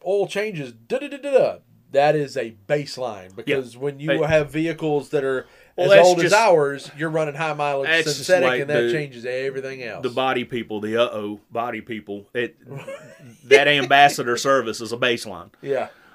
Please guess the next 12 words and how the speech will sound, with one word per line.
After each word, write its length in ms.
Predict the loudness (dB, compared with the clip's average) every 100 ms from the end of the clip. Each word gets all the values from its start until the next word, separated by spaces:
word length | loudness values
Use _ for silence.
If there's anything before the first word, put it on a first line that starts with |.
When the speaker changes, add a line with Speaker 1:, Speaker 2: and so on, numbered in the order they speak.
| _
Speaker 2:
Uh, 180 | -4 -2
very 280 | 4 6 4
much 200 | 2 -4
so, 320 | -8 -10 -14
a 280 | -14 -14 -14 -10
baseline 840 | -10 -10 -16 _ -10 -8 -8 -12 _ -8
Speaker 1:
Yes. 280 | -4 -4 -4
Speaker 2:
for 40 |
the 160 | -2 0
absolute 500 | -2 -4 -6 -6 -8 -14
minimum. 920 | -8 -2 -2 0 0 2 2 0 -2 -10 _ -2
Speaker 1:
Well, 320 | 0 0 -2